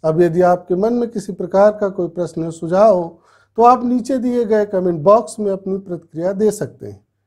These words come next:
आज बस इतना ही। धन्यवाद। अधिकार एक्सप्रेस के अगले वीडियो को देखने के लिए आप लाइक और सब्सक्राइब करें,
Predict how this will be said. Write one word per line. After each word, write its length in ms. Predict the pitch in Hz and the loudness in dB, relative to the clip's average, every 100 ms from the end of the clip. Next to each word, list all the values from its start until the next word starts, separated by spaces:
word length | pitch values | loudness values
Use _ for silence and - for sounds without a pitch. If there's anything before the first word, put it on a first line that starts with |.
| _ - | _ 2
आज 180 | 208 247 | 2 2
बस 260 | 104 226 202 | 0 -4 -6
इतना 240 | - 160 | -10 -8
ही। 120 | 143 113 _ _ | -8 -12 _ _
धन्यवाद। 440 | 151 143 120 107 - _ _ _ _ _ _ - | -6 -6 -6 -12 -18 _ _ _ _ _ _ -4
अधिकार 380 | 220 277 302 | 2 4 4
एक्सप्रेस 360 | 311 - 302 294 | 4 -2 -4 -4
के 120 | - | 0
अगले 320 | 262 247 285 | 0 2 -2
वीडियो 380 | 277 269 240 269 | -2 -2 -2 -2
को 140 | 269 254 | -2 -2
देखने 460 | 226 233 247 269 | 0 0 0 -2
के 140 | 262 254 | 0 0
लिए 200 | 254 247 | 2 2
आप 160 | 240 175 | 0 0
लाइक 440 | 160 185 233 - - | 2 4 4 0 -6
और 140 | 185 175 | -4 -4
सब्सक्राइब 680 | - 151 - - 196 233 - | -6 -10 -6 2 4 4 0
करें, 260 | 254 254 | 0 0